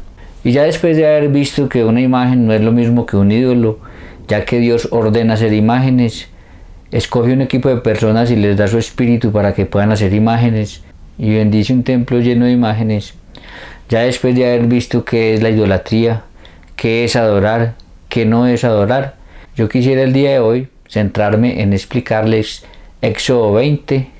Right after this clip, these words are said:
del uno al seis. Vamos a le-, a estudiar Éxodo veinte, del uno al seis, y vamos a ver qué es realmente lo que Dios está prohibiendo ahí. Éxodo veinte,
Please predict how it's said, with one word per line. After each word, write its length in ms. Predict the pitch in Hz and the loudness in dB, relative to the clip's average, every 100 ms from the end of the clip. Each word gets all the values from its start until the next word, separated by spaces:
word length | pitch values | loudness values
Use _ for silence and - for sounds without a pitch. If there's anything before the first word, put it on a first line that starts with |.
| - - | -16 -6
del 260 | 98 95 | -2 0
uno 180 | 92 92 | 0 0
al 100 | 98 | 0
seis. 380 | 120 113 - - - - - - - | 0 -2 -4 -12 -20 -20 -20 -20 -8
Vamos 240 | - 120 131 | -2 0 0
a 80 | 120 | 0
le-, 180 | 110 | 0
a 80 | - | 0
estudiar 480 | 104 - 107 104 104 | -2 -2 0 0 -2
Éxodo 640 | 120 117 - 127 117 104 | -2 -4 -2 0 0 2
veinte, 380 | 101 113 123 - | 2 2 0 0
del 200 | 113 95 | 0 0
uno 140 | 98 113 | 2 0
al 120 | 113 | 0
seis, 360 | 143 160 160 - - - | 0 -2 -4 -14 -20 -6
y 100 | 123 | -2
vamos 280 | 120 127 139 | 0 2 0
a 80 | 123 | 2
ver 220 | 117 117 | 0 -2
qué 240 | - 131 | 0 0
es 80 | 131 | 2
realmente 720 | 127 127 123 120 139 151 147 | 2 2 2 2 0 0 0
lo 120 | 120 | -2
que 120 | - 104 | 0 0
Dios 180 | 98 | 0
está 260 | 107 104 110 | 0 -2 -2
prohibiendo 720 | 110 101 98 117 123 113 117 - - - | 0 0 2 2 2 0 -4 -10 -20 -10
ahí. 320 | - 90 90 - - - - - - - | -4 -2 -2 -8 -20 -20 -20 -20 -10 -4
Éxodo 340 | 120 165 156 | -2 0 2
veinte, 640 | 127 120 151 147 - - | 2 0 0 0 0 -6